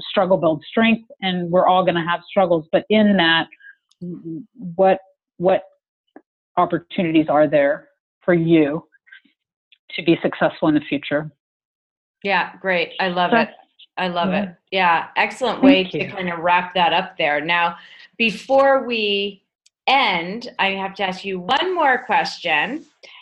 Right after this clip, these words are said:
Speaker 2: and that is the question I ask everyone. What did, knowing where you are now in your life and in your career, what advice would you give to yourself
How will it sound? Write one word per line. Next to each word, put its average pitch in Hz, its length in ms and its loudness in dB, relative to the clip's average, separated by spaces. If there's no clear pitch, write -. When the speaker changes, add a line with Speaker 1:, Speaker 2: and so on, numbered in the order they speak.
Speaker 2:
and 202 220 -2
that 277 340 0
is 185 640 -2
the 220 100 -8
question 190 360 -6
I 202 40 -4
ask 240 220 -8
everyone. 170 540 -6
What 254 340 0
did, 359 180 -4
knowing 330 360 -2
where 285 140 -2
you 233 240 -6
are 208 180 0
now 190 340 -2
in 185 140 -8
your 160 240 -10
life 208 400 -2
and 190 80 -12
in 170 140 -14
your 160 140 -12
career, 226 480 -8
what 262 160 -6
advice 233 540 -6
would 202 180 -12
you 202 120 -10
give 190 300 -8
to 214 100 -18
yourself 175 880 -4